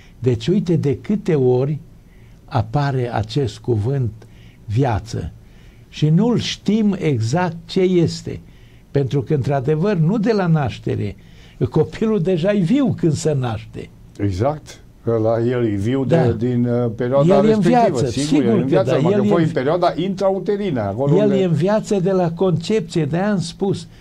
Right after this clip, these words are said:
Speaker 1: că este această amprentă a omului în sămânța umană. Deci viața vine din profunduri, din străfunduri.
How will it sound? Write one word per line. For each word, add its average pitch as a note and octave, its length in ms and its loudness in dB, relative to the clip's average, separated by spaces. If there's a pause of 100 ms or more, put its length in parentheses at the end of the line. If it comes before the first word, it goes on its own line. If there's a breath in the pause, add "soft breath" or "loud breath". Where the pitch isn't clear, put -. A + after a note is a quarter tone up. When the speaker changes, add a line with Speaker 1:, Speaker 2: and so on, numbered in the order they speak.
(280 loud breath)
Speaker 1:
că D#3+ 100 0
este E3+ 360 2
această F3+ 720 -2
amprentă F3 1080 0
a E3+ 280 0
omului A#3+ 680 2
în F#3 180 2
sămânța F#3+ 920 0
umană. F#3+ 760 0 (500 loud breath)
Deci E3+ 440 0
viața D#3+ 600 0
vine E3 580 0 (140)
din E3+ 300 2 (880)
profunduri, C3+ 840 0 (280 loud breath)
din C#3+ 220 2
străfunduri. B2 920 -2